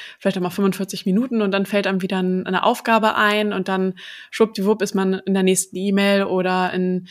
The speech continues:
wieder in dem Alltag und sich da auch zu disziplinieren, weil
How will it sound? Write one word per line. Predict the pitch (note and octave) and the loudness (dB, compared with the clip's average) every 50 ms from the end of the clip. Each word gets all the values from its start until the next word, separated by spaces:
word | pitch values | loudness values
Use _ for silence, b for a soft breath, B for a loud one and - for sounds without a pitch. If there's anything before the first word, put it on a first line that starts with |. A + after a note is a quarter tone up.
| B B B B B - | B B B B B -2
wieder | G3 F#3 F#3+ E3+ | 0 0 2 2
in | F#3 | 4
dem | F#3 F#3 F#3 F#3 F#3 | 4 4 4 2 2
Alltag | F3+ F#3+ G3 G#3+ A3+ - - F#3+ F#3 F#3 F#3+ - - | 2 2 2 2 2 0 0 0 0 0 0 -2 -4
und | - F#3+ F#3 F3+ - - | -4 -4 -4 -4 -6 -6
sich | F#3 F#3+ G3+ F#3 - | -4 -2 -2 -2 0
da | - F#3+ G3 | 2 2 2
auch | - - - | 0 -2 -6
zu | - F#3 | -6 -6
disziplinieren, | F3 G3 - - F#3 - - G3+ G#3 A3 G#3 F#3+ | -6 -6 -8 -10 -10 -4 0 2 4 4 4 2
weil | F#3+ F#3+ F#3+ F#3+ | 2 2 0 0